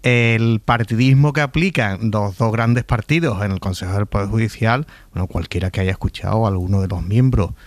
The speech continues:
que forman parte o que han formado parte del Consejo General del Poder Judicial coincidirá conmigo, son personas excesivamente politizadas. Y de hecho, coge la nómina actual del Consejo General del Poder Judicial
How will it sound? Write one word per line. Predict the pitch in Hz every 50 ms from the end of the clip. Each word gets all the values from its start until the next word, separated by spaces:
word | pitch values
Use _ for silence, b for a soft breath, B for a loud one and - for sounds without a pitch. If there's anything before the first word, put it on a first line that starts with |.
| b b b b b -
que | - 98 -
forman | - - 104 95 92 104 101 98
parte | - - 123 135 127 - 117
o | 104 -
que | 110 113
han | 113 110
formado | - - 107 101 95 95 95 92 92 90
parte | - 127 131 - - 101
del | 90 -
Consejo | - 92 87 - - 92 80 -
General | 95 92 92 90
del | 95 95
Poder | - 101 98 95
Judicial | 92 104 104 104 98 - - 104 104 110 123 147 170 - B B B B B B B B
coincidirá | - 120 101 - - 110 95 85 85 85
conmigo, | 82 85 80 78 82 87 104 135 143 117
son | - - - 101 98 101 90 -
personas | - - 98 - - - 101 107 127 147 165 - - b b b b b b b b
excesivamente | - 107 - - - 87 - - 98 110 113 101 87 92 117 120 - 180 180
politizadas. | - 143 107 92 95 - - - - - - - - - - - - - - -
Y | - 98 92
de | 87 78 82
hecho, | 90 - - - 117 131 147 151 B B B B B B B B _ -
coge | - 104 95 - - 107 101
la | 95 92
nómina | 92 98 113 139 165 175 156 131 104
actual | - - - 82 82 90 107 117 110
del | - 95 85
Consejo | - - 85 - - 90 90 -
General | - 87 87 87 90 92
del | 101 95
Poder | - 104 95 95
Judicial | 117 120 120 110 - 139 143 156 185 247 262